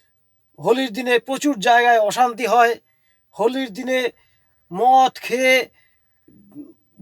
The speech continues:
গালিগালাজ চারিদিকে একেবারে, আহ,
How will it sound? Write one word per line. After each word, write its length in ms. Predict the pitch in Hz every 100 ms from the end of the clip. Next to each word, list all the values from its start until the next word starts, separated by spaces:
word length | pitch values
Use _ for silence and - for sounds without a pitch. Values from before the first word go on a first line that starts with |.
| 175
গালিগালাজ 720 | 226 269 254 220 247 254 254
চারিদিকে 760 | - 233 262 240 247 269 247 - _ _ _ _ -
একেবারে, 720 | 233 247 262 262 254 240 - _ _ _ _ _ _ -
আহ, 1120 | - - - - - - 220 214 185 165